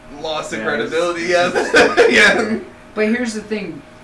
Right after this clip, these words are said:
Speaker 2: Did they, did they add the G just to be rated, like, P G?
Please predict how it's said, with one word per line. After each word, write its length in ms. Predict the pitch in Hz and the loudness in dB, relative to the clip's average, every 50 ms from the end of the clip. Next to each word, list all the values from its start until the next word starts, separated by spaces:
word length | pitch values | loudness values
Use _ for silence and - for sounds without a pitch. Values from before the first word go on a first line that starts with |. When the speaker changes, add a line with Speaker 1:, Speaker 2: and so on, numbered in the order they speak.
| - - - - | -20 -20 -14 -10
Speaker 2:
Did 160 | 160 160 139 | -10 -4 0
they, 200 | 170 170 156 135 | 0 0 0 -2
did 240 | 135 120 139 139 135 | -6 -10 -10 -6 -4
they 120 | 139 135 | -2 -2
add 200 | 131 151 - - | -2 -2 -4 -4
the 60 | 147 | -8
G 300 | - 107 107 113 120 127 | -10 -10 -8 -8 -8 -8
just 240 | 123 120 117 - - | -10 -12 -16 -16 -16
to 120 | 120 113 104 101 - - - - - - - - - - - - | -16 -16 -16 -16 -18 -20 -20 -20 -20 -20 -20 -20 -20 -20 -14 -10
be 160 | 113 110 104 | -10 -10 -8
rated, 300 | 104 110 110 110 107 107 107 - - - - - - - - - - - - - | -8 -8 -8 -8 -8 -10 -14 -18 -20 -20 -20 -20 -20 -20 -20 -20 -20 -20 -20 -20
like, 200 | - - - - | -20 -20 -18 -16
P 120 | - 110 107 | -14 -14 -12
G? 180 | 107 107 110 | -12 -14 -16